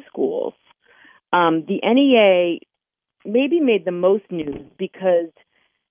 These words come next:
they had their annual conference, which is always around the fourth of July.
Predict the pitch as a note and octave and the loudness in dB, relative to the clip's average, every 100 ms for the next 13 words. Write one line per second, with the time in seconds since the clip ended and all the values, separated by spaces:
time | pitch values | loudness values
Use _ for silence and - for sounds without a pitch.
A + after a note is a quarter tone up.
0 | - A3 A#3 B3+ A#3+ - G3 - F#3+ F#3 | -2 2 2 0 -4 -2 -4 -2 -6 -6
1 | G3 F#3+ - F#3 E3+ - E3 D#3 D3+ F3 | -4 -6 -8 -12 -12 -12 -10 -10 -10 -12
2 | E3 F3 - E3+ F3 F3 E3+ E3 D#3+ E3 | -12 -10 -4 0 0 -2 -2 -4 -4 -6
3 | D#3+ F3+ D#3+ F3+ D3+ F3 D#3+ D3 C#3 C#3 | -6 -6 -6 -8 -8 -4 -2 -2 -2 -4
4 | C#3+ | -6